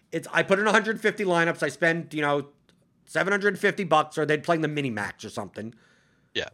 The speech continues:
Speaker 1: I, I, I saw a dollar mini max, I put in a hundred fifty bucks, I got back, uh, a hundred and thirty-two.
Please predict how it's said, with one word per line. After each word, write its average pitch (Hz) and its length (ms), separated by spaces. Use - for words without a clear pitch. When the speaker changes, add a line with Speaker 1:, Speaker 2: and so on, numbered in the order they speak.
Speaker 1:
I, 156 140
I, 190 320
I 196 100
saw 190 340
a 214 60
dollar 240 380
mini 240 240
max, 220 500
I 185 140
put 185 180
in 185 80
a 180 60
hundred 175 240
fifty 160 200
bucks, 156 280
I 156 80
got 156 260
back, 160 320
uh, 156 60
a 151 100
hundred 143 280
and 120 80
thirty-two. 110 440